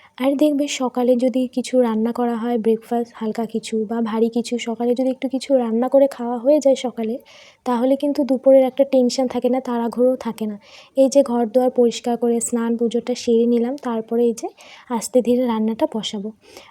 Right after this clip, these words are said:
আর সকালে যদি কিছু না বানাতাম, তাহলে আগে রান্নাটাই করতে হতো।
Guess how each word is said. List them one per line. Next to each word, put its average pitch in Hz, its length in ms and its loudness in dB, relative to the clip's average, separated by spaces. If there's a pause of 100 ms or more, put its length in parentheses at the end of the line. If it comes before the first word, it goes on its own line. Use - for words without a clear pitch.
আর 262 140 -2
সকালে 247 400 0
যদি 262 220 0
কিছু 277 300 -2
না 247 220 0
বানাতাম, 269 440 0
তাহলে 240 380 0
আগে 233 280 0
রান্নাটাই 226 520 0
করতে 226 320 0
হতো। 226 240 -4